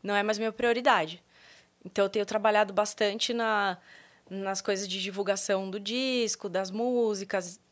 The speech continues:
Tipo, você tá divulgando um negócio que saiu, mas você já tá trabalhando na próxima coisa que você vai fazer. Então, já tá pensando em clipe, já tá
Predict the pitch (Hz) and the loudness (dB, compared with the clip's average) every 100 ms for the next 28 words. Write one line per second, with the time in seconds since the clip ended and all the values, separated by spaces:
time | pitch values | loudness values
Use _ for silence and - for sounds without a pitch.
0 | _ _ - - 208 196 233 220 220 240 | _ _ -12 -4 -2 4 4 4 -2 2
1 | 226 233 269 254 233 220 220 247 - 240 | 4 4 2 -2 4 8 8 6 2 2
2 | - 208 214 277 349 320 240 233 233 240 | 4 4 2 0 2 0 0 0 0 0
3 | 285 269 226 240 294 370 - - - 190 | 2 2 2 0 0 -6 -12 -20 -12 -2
4 | 214 220 240 254 247 - 269 247 294 294 | 0 2 0 -4 -6 -6 -8 -4 -2 0
5 | 233 185 180 180 185 185 190 - 180 240 | -2 -4 -8 -10 -10 -10 -8 -6 -4 -4
6 | 254 262 247 214 180 170 175 - 175 | -2 0 0 -2 -6 -6 -4 0 0